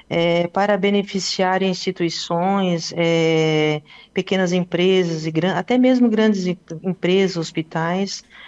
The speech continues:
Ela faz essa chamada pública. E o Asilo São Vicente é, é, sempre é, é, uma chamada pública voltada pra entidade de assistência social,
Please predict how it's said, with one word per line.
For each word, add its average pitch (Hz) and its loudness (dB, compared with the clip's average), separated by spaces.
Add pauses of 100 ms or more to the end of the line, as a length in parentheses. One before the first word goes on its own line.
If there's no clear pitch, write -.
(140)
Ela 190 0
faz 220 0
essa 233 0
chamada 240 2
pública. 185 0
E 202 0
o 208 0
Asilo 226 2
São 247 2
Vicente 233 0 (1600)
é, 165 0 (420)
é, 165 2
sempre 254 0
é, 190 2 (420)
é, 180 2
uma 185 0
chamada 196 0
pública 202 -2
voltada 202 0
pra 196 -2
entidade 185 -2
de 180 -4
assistência 180 -2
social, - -8